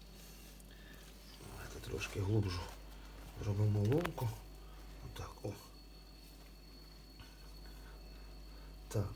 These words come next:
о, коріння влізло, не видно зверху. Тому, я думаю,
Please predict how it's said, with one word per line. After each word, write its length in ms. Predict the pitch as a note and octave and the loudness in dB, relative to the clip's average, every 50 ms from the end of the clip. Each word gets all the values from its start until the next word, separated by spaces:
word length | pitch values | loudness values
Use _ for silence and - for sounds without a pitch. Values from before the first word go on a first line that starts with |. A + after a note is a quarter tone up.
| - | 4
о, 140 | - A#2+ A#2+ G#2+ A2 - | 6 8 8 8 6 8
коріння 420 | - A2 A2 A2 A2+ A2+ A2 A2 | 10 12 12 12 12 12 12 12
влізло, 560 | G#2 G#2+ A2+ D3 F3+ G3 - F#3 F#3 F#3 F3+ D3+ - - - - - - - - - | 12 12 10 10 10 10 10 10 8 8 8 6 2 -4 -8 -10 -10 -10 -8 2 8
не 120 | A#2 A#2+ | 10 10
видно 600 | A#2 A2 A#2+ D#3 F3 F3 D#3 E3 F3 F3 F3 F3 D3+ - - - - - - - - - - - - | 12 12 12 12 12 12 10 8 8 10 10 8 6 4 -2 -8 -10 -12 -10 -10 -10 -10 -10 -6 -2
зверху. 600 | A#2 A#2+ C3+ C#3+ D3+ D3 C#3+ C3 B2 - D3+ D3 B2 - - - - - - - - - - - - - - - - - - - - - | 2 6 10 12 12 12 12 10 6 4 4 2 2 2 -2 -6 -8 -10 -10 -10 -10 -10 -8 -8 -6 -6 -6 -6 -6 -6 -8 -10 -6 2
Тому, 260 | - A2 A#2+ C3 C3 B2+ | 6 6 8 8 10 10
я 120 | C3 B2+ | 12 12
думаю, 480 | A2 A#2+ C3+ C3 B2+ B2 A#2 A#2+ A#2+ | 12 12 10 10 10 10 10 10 8